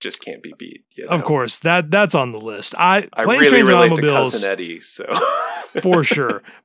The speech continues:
Speaker 2: Planes, Trains, and Automobiles is one of my favorite movies of all time, so I completely agree with that.
Speaker 1: And
Speaker 2: No
Speaker 1: that
Speaker 2: question.
Speaker 1: movie just punches you right in the heart at the end. Just
Speaker 2: Oh.
Speaker 1: right in the heart. <laughs>
Speaker 2: So good. Absolutely
Speaker 1: So good.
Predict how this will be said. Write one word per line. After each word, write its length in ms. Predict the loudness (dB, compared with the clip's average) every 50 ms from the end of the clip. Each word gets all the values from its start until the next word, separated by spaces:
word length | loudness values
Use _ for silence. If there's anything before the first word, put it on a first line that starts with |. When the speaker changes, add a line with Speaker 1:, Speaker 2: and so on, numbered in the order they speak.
| _ -2
Speaker 2:
Planes, 280 | 2 2 4 4 4
Trains, 180 | 4 4 4 4
and 60 | 4
Automobiles 440 | 4 4 2 2 2 2 0 0 0
is 60 | -2 -2
one 100 | -2 0
of 40 |
my 80 | 0 0
favorite 220 | 0 0 -2 -2
movies 220 | -2 -4 -6 -6 -6
of 60 | -6
all 120 | -4 -6 -4
time, 320 | -4 -4 -4 -2 -2 -4 -6
so 120 | -8 -8
I 60 | -10 -12
completely 340 | -12 -12 -10 -8 -8 -8
agree 160 | -10 -10 -12 -12
with 140 | -12 -12
that. 180 | -12 -12 -8 -6
Speaker 1:
And 100 | -6 -2
Speaker 2:
No 40 | 0
Speaker 1:
that 140 | 2 4 4
Speaker 2:
question. 140 | 4 6 4
Speaker 1:
movie 360 | 4 4 2 -2 -4 -6 -10 -2
just 300 | 2 2 2 2 0 -6 -4
punches 440 | 0 0 0 2 0 -2 -4 -4
you 200 | -2 -2 -4 -4
right 560 | -4 -6 -6 0 2 4 4 4 2 0 -4 -6
in 240 | -4 -4 -2 -2
the 140 | -2 -2 -2 -4
heart 420 | -6 -4 0 4 4 6 4 4
at 160 | 0 -4 -6
the 180 | -8 -10 -8 -8
end. 340 | -8 -10 -12 -18 -20 -20 -20 _ _ _ _ _
Just 160 | -10 -6 -4
Speaker 2:
Oh. 160 | -2 -4 -2 0
Speaker 1:
right 260 | 2 4 4 4 4
in 120 | 4 2 2
the 100 | -2 -4
heart. 500 | 0 2 2 4 2 2 -2 -6 -10 -12 -10
<laughs> 40 | -10 -10 -10 -12 -12 -12 -14 -6 -2 -2 -2 -2 -2 -6 -8 -8 -8
Speaker 2:
So 460 | -8 -8 -6 -4 -2 -2 -2 -2 -2
good. 300 | -4 -8 -10 -10 -12 -14 _ _ _ _ _ _ _ _ _ -4
Absolutely 640 | 0 0 0 0 -2 -2 -2 0 0 0 0 0 -2
Speaker 1:
So 120 | -2 -2
good. 80 | -6